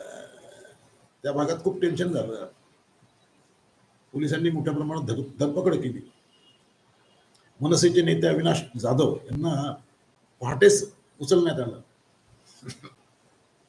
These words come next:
या म-, मोर्चामध्ये महिला मोठ्या संख्येने होत्या. महिलांची धरपकड झाली. सर्वांचा आक्रोश हाच होता की,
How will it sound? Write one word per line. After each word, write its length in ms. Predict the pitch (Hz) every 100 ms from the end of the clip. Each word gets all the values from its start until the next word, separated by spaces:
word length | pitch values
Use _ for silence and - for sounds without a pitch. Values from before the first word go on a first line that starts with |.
| _ _ _ _ _ _ _ -
या 120 | 135
म-, 380 | 131 135 - 117
मोर्चामध्ये 500 | 127 131 156 147 147
महिला 280 | 151 135 151
मोठ्या 280 | 147 127 165
संख्येने 340 | 175 147 156
होत्या. 220 | 113 - - _ _ _ _ _ _ _ _ _ _ _ _ _ -
महिलांची 400 | 123 180 180 196
धरपकड 420 | 165 151 156 139
झाली. 260 | 120 - - _ _ _ _ _ _ _ _ _ _ _ _ _ _ _ _ _ _ _ _ -
सर्वांचा 460 | 131 156 185 170
आक्रोश 300 | 147 185 185
हाच 180 | 131 160
होता 360 | 151 113 113 127
की, 280 | 165 143